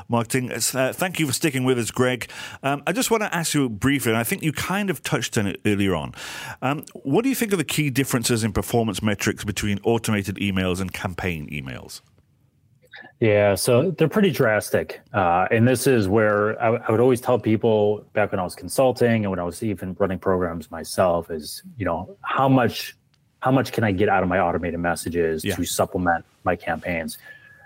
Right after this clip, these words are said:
Speaker 2: If you look at, I, I mentioned open rates a minute ago, we're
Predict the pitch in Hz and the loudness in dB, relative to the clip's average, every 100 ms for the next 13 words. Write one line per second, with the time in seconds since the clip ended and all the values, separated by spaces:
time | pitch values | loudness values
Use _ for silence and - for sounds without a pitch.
0 | - - 131 135 147 156 131 117 120 123 | -6 0 4 6 8 6 4 4 2 4
1 | 117 131 123 131 131 117 117 101 98 92 | 4 6 6 4 4 2 2 2 2 0
2 | 92 87 85 87 85 85 104 104 | -2 0 2 2 2 0 0 0